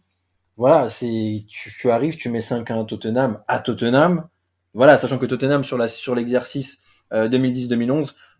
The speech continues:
fait une très bonne saison et une bonne campagne de, de Ligue des Champions. Et ça, ça ne s'arrête plus. Mais moi, c'est vraiment la faculté, euh, pour les Nasri, David Silva, euh, Agüero et Touré à se trouver et à créer du jeu aussi rapidement.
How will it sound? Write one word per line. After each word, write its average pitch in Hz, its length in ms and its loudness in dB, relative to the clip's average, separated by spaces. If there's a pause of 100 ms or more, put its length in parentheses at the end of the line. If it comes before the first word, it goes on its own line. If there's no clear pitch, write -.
fait 131 120 -2
une 123 80 -2
très 123 160 -4
bonne 117 140 -4
saison 135 320 -4
et 135 40 0
une 120 120 -6
bonne 120 160 -2
campagne 120 320 -4
de, 110 240 -4
de 107 140 -6
Ligue 110 180 -8
des 117 80 -8
Champions. 156 460 -8 (1080)
Et 113 440 -4 (360)
ça, 131 340 2
ça 135 180 -4
ne 139 40 -2
s'arrête 139 300 0
plus. 139 140 -2
Mais 127 100 -4
moi, 139 100 -2
c'est 143 100 -8
vraiment 127 240 0
la 117 140 0
faculté, 139 640 -4 (300)
euh, 107 1040 -4 (380)
pour 131 240 -2
les 120 100 0
Nasri, 135 360 -2
David 127 260 2
Silva, 135 540 -2 (300)
euh, 110 220 -2
Agüero 135 540 0
et 127 180 2
Touré 139 260 -6
à 127 100 -8
se - 160 -12
trouver 151 440 -4
et 135 80 2
à 120 100 2
créer 147 260 -4
du 131 200 -8
jeu 160 300 0
aussi 123 360 -6
rapidement. 139 640 -6